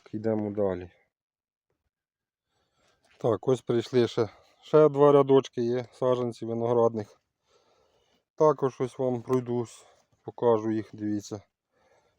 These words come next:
Ну, є вже, бачите, вже один, ось одна лоза визріла, друга тільки ось жовтіє, два рукави. Це у нас іриска,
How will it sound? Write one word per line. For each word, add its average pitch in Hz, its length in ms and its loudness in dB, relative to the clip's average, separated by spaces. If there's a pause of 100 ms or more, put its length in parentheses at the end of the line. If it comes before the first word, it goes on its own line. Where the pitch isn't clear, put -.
(1800)
Ну, 202 160 -4
є 147 200 4
вже, 120 180 2
бачите, 113 420 0
вже 117 300 4 (840)
один, 120 320 6 (200)
ось - 360 -4 (220)
одна 127 280 2
лоза 127 320 8
визріла, 117 500 6
друга 107 320 -2
тільки 101 300 -8
ось 95 180 -6
жовтіє, 101 600 -2 (600)
два 104 240 4
рукави. 104 600 4 (1200)
Це - 140 -6
у 110 100 -2
нас 107 300 -4
іриска, 113 680 2